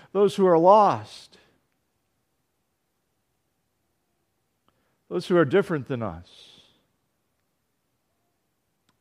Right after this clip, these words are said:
even those who would hurt us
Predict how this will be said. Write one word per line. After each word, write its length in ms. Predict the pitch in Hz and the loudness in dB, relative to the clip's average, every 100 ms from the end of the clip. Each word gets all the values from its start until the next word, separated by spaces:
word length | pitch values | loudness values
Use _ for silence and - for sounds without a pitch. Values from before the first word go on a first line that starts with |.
| - | -12
even 260 | 160 151 139 | -8 -6 0
those 440 | 139 131 - - _ _ _ _ _ _ _ _ | 2 0 -4 -20 _ _ _ _ _ _ _ _
who 140 | 147 | -4
would 140 | 139 131 | -4 0
hurt 240 | 151 123 | 0 0
us 420 | 101 87 - - | -2 -8 -18 -20